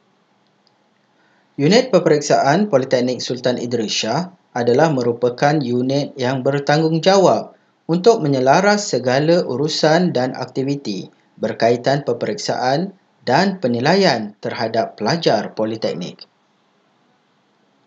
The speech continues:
Kami sentiasa komited untuk mencapai visi dan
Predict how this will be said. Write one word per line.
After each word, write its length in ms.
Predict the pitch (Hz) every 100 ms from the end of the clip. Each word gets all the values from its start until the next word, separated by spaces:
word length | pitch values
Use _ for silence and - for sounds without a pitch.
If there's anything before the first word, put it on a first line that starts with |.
| _ _ _ _ _ _ _ _ _
Kami 480 | - 147 165 190 214
sentiasa 640 | - 123 120 139 175 - 208
komited 640 | 196 185 - 123 143 - - _ _
untuk 560 | - 139 143 151 143 -
mencapai 720 | 123 120 165 185 185 190 135
visi 640 | 120 120 - 120 123 214 - _ _ _ _ _ _ _ _ _ _ _ _ _ _ _ _ _
dan 480 | 113 139 185 123 104